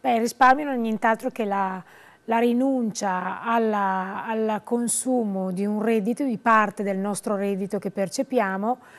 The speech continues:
per la, per accantonarlo per i nostri scopi futuri, per i nostri obiettivi futuri. Questi obiettivi possono essere diversi, diversi a seconda della nostra età, li, a seconda della nostra situazione familiare, a seconda del nostro ceto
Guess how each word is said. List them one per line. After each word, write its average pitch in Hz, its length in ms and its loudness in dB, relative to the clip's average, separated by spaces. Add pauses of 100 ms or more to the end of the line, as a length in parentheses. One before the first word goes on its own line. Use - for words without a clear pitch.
(240)
per 254 600 6 (160)
la, 214 480 -2
per 233 140 0
accantonarlo 220 760 -2
per 254 160 2
i 240 40 0
nostri 202 380 -6
scopi 196 400 -4
futuri, 202 460 -4
per 226 100 0
i 208 60 -2
nostri 196 260 -6
obiettivi 190 460 -4
futuri. 185 520 -10 (640)
Questi 254 260 -2
obiettivi 269 420 0
possono 226 320 -4
essere 214 320 -4 (320)
diversi, 208 680 2
diversi 262 400 2
a 269 40 -2
seconda 220 440 -6
della 190 200 -4
nostra 185 320 -4
età, 277 360 -4
li, 196 220 -4
a 202 140 -10
seconda 214 420 -8
della 190 160 -8
nostra 190 420 -10
situazione 185 800 -8
familiare, 202 640 0
a 165 60 -10
seconda 196 360 -8
del 185 140 -8
nostro 190 300 -10
ceto 185 500 -10